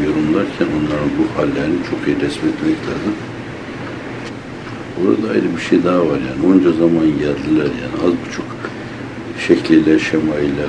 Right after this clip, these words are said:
kılığıyla, kıyafetiyle Kıptilere benzemeyen bir insan. Aradan on on beş sene de geçse, azıcık bazı karinelerle insan görebilir.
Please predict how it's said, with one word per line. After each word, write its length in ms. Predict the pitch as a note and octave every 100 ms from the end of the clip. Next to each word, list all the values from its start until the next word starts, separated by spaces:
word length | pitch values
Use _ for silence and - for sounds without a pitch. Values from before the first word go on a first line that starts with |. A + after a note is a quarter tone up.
| D2
kılığıyla, 480 | - D#2+ D2 C#2 C#2+ -
kıyafetiyle 760 | - D2 - - - - - D#2 - - - - - -
Kıptilere 640 | - - - F2+ F2 F2
benzemeyen 640 | D#2+ E2 D#2+ E2 D#2+ D2 C2+ B1+
bir 60 |
insan. 400 | C2+ C2+ - - - - - - - - - -
Aradan 360 | E2 E2 D#2+ D#2
on 80 | D#2+ D#2+
on 60 | D#2+
beş 120 | D#2+ -
sene 200 | - D#2 C#2+
de 60 | C#2 -
geçse, 340 | B1+ - - - E2+
azıcık 300 | E2 E2+ - E2+
bazı 220 | E2 E2 D#2+
karinelerle 760 | E2 D2+ D2+ D2+ D2+ D2 C#2 - - - - - - -
insan 300 | D#2 - D#2+ D#2
görebilir. 560 | D2+ D2 C#2 C2+ C2 B1